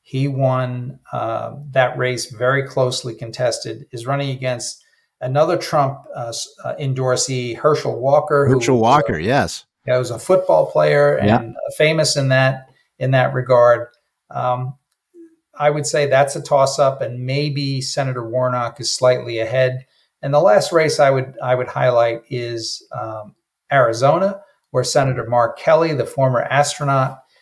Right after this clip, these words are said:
Speaker 1: is running, um, again for the, he, he was elected, uh, just two years ago for the unexpired term of the late Senator John McCain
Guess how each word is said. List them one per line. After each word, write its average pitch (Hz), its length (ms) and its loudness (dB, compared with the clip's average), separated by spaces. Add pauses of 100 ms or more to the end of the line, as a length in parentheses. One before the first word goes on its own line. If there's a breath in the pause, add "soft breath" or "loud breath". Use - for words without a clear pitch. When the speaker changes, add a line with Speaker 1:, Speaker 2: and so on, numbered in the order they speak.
(160 soft breath)
Speaker 1:
is 123 220 -6
running, 131 640 2
um, 113 400 -6 (500)
again 131 500 2
for 127 220 -2
the, 117 360 -2
he, 135 340 -2
he 139 240 0
was 135 180 0
elected, 120 680 0
uh, 110 320 0 (140)
just - 240 0
two 165 140 -2
years 143 320 4
ago 123 480 2
for - 160 -6
the 120 140 -2
unexpired 123 640 2
term 117 320 0
of 113 120 -6
the 110 100 -10
late 117 260 -2
Senator 117 340 -4
John 113 380 -2
McCain 156 520 -4